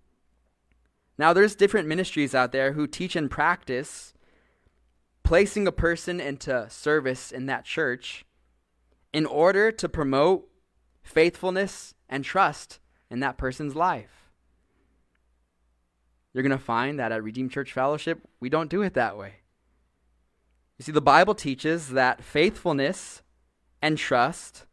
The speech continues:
should be built first before a, a person is put into ministry. It's not the opposite.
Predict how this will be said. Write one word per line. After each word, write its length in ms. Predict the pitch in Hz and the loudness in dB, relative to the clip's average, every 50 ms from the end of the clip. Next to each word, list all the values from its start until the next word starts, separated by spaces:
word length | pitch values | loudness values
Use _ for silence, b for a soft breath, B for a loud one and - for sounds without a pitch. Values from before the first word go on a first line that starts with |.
| _ _ _ _ _ _ _ _ _ _ _ | _ _ _ _ _ _ _ _ _ _ _
should 280 | - - - 156 139 | -6 -2 -2 0 2
be 120 | 147 156 156 | 0 -2 0
built 280 | 135 156 151 156 151 | 4 4 4 4 4
first 600 | - - - - 156 185 208 185 175 - - - 139 | 2 -6 0 4 6 6 6 4 2 -2 -10 -10 -10
before 380 | 143 135 - 147 147 147 147 | -8 -4 0 2 4 4 4
a, 120 | 143 143 139 - - | 2 0 -4 -8 -8
a 100 | 151 139 | -8 -8
person 600 | 135 - - 170 180 165 - - 147 147 170 180 - _ _ _ _ _ _ _ - | -6 -6 -6 -4 -4 -6 -6 -8 -8 -8 -8 -12 -14 _ _ _ _ _ _ _ -14
is 160 | - 143 - | -14 -12 -4
put 180 | - - 170 180 | 2 2 2 2
into 320 | 170 180 220 220 - 202 | 2 -2 -2 -2 -4 -6
ministry. 640 | 165 139 123 117 110 - - - - 104 98 101 _ _ _ _ _ _ _ _ _ _ _ _ _ _ _ _ _ _ _ _ _ _ _ _ _ _ _ _ _ _ | -6 -6 -6 -8 -10 -14 -16 -18 -18 -18 -20 -20 _ _ _ _ _ _ _ _ _ _ _ _ _ _ _ _ _ _ _ _ _ _ _ _ _ _ _ _ _ _
It's 160 | - - - - | -20 -14 -6 0
not 280 | 143 147 160 151 - | 2 2 0 0 -2
the 120 | 147 139 135 | -2 0 0
opposite. 640 | 127 - 156 190 208 - 147 - - 104 - - | 0 0 0 -2 -2 -4 -10 -10 -12 -14 -14 -14